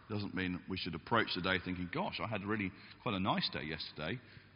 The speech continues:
Wow, I'm gonna suffer today." There's plenty of suffering in the world without any need to look for it. What this is teaching, though, is if we live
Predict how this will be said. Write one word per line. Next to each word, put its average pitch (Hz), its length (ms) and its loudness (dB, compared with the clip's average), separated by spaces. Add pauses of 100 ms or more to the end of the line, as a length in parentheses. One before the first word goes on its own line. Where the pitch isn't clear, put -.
(200)
Wow, 82 400 2
I'm 76 140 -4
gonna 85 240 -2
suffer 80 300 -4
today." 90 440 4 (1000)
There's 127 200 2 (300)
plenty 151 580 6 (360)
of 92 100 -4
suffering 104 400 2
in 101 80 2
the 98 80 0
world 80 320 0
without 90 300 4 (240)
any 113 180 6
need 92 220 4
to 95 80 0
look 87 200 0
for 80 160 -4
it. - 120 -6 (1500)
What 156 100 -2
this 226 140 4
is 262 160 4
teaching, 101 320 4
though, 90 220 2
is 117 180 2
if 131 160 0
we 214 140 4
live 175 320 12